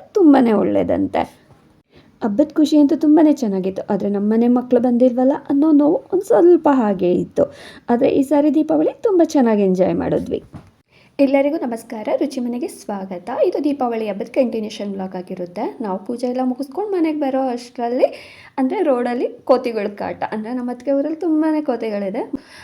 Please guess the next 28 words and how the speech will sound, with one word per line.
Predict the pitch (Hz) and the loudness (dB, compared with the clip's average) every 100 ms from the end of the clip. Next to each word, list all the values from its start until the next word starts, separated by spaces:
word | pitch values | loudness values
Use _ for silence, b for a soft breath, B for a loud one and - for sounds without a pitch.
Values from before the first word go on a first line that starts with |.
| B B | B B
ನಾವು | 285 277 285 | -2 2 2
ಅಲ್ಲಿ | 262 247 | 0 -2
ಬರೋ | 233 240 247 | -4 -4 -4
ಅಷ್ಟರಲ್ಲಿ | 247 247 254 359 | -6 -8 -4 -2
ಹಿಂದಿಂದೇನೆ | 247 233 226 220 220 | -2 -4 -6 -6 -6
ಬರ್ತಾ | 214 208 196 202 | -6 -8 -8 -10
ಇತ್ತು. | 196 190 247 403 | -8 -8 -6 -4
ಅಂದ್ರೆ | 262 254 220 | -4 -4 -4
ಲಾಸ್ಟ್ | 156 226 - | -6 -8 -4
ಟೈಮ್ | 254 254 | -2 -2
ಇಂಥ | 226 247 | -2 -4
ದೀಪಾವಳಿಯಲ್ಲಿ | 233 233 233 226 220 220 | -4 -2 -2 0 -2 -4
ನನ್ನ | 208 214 208 | -4 -6 -8
ಫೋನ್ | - 240 240 | -6 -4 -4
ತಗೊಂಡು | 233 220 214 | -4 -4 -2
ಹೊರ್ಟೋಗಿತ್ತು. | 196 202 190 190 180 - 247 - B B - | -2 -2 -2 -4 -6 -4 -4 -6 B B -12
ಆಮೇಲೆ | 220 208 214 | -6 -2 -2
"ಅದಕ್ಕೆ | 202 202 | -2 -4
ಮಂಗಣ್ಣ | 196 190 190 190 | -4 -2 -4 -4
ಕೊಟ್ಬಿಡಪ್ಪ | 202 202 196 196 202 | -6 -6 -6 -4 -6
ಫೋನ್" | 202 202 208 254 | -4 -2 0 2
ಅಂದಿದ | 269 269 | 2 4
ತಕ್ಷಣ | 277 269 269 | 2 2 0
ಕೆಳಗಡೆನೆ | 269 220 226 226 233 214 | 0 0 0 -2 -2 -4
ಹಾಕ್ಬಿಡ್ತು. | 220 - 208 202 214 - B B B | -8 -8 -10 -6 -4 -4 B B B
ಸದ್ಯ | 196 180 190 | -8 -4 -4
ಏನೂ | 196 202 | -2 -2
ಆಗಿರ್ಲಿಲ್ಲ. | 175 190 190 190 190 | -2 -4 -8 -8 -8